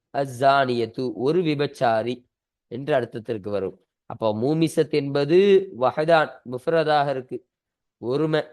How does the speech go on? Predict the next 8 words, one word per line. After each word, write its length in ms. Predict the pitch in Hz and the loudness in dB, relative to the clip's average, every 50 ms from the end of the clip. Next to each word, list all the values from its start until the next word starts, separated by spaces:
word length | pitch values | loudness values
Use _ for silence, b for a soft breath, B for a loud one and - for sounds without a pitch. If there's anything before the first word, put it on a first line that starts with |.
| - _ _ _ _ _ _ _ _ _ _ _ _ _ | -16 _ _ _ _ _ _ _ _ _ _ _ _ _
இப்ப 160 | _ - 139 131 | _ -4 -2 -2
இதனுடைய 360 | 135 143 151 160 160 165 156 | -2 -2 -2 0 0 0 0
ஜம்மா 440 | 147 139 156 160 160 165 160 170 165 | 0 0 -2 0 2 2 2 2 2
தான் 400 | 165 180 185 185 180 180 165 156 | 2 2 4 4 2 2 0 -2
மூமிசாத் 640 | 160 160 156 151 151 139 - - 127 123 120 117 - - - _ | -4 -4 -4 -6 -8 -8 -2 0 0 2 0 0 -4 -12 -20 _
என்பதாக. 540 | - 113 117 113 117 113 113 117 113 104 110 110 - _ _ _ _ _ _ _ _ _ _ _ _ _ _ _ _ _ _ _ _ _ _ _ _ _ _ _ _ _ | -12 -10 -8 -6 -4 -2 0 0 0 0 -2 -6 -10 _ _ _ _ _ _ _ _ _ _ _ _ _ _ _ _ _ _ _ _ _ _ _ _ _ _ _ _ _
அப்போ 440 | - 120 117 165 190 214 226 208 147 | -8 0 2 4 4 6 4 4 4
ஒரு 600 | 156 170 185 185 240 262 277 277 196 - _ | 4 4 4 4 4 2 0 -2 -4 -8 _